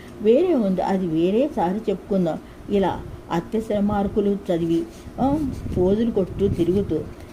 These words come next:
తె-, సగం తెగిన గాలిపటాల అటు ఇటు తిరిగి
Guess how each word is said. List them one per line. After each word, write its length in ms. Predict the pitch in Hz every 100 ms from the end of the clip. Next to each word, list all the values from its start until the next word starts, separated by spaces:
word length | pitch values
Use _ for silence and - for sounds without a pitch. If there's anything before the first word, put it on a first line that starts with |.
| - -
తె-, 140 | 180 180
సగం 360 | 175 170 175
తెగిన 380 | 170 160 202 202 - - -
గాలిపటాల 760 | 160 170 180 202 226 214 190 165 - - -
అటు 240 | 165 170 240
ఇటు 440 | 214 165 170 196
తిరిగి 340 | - 151 143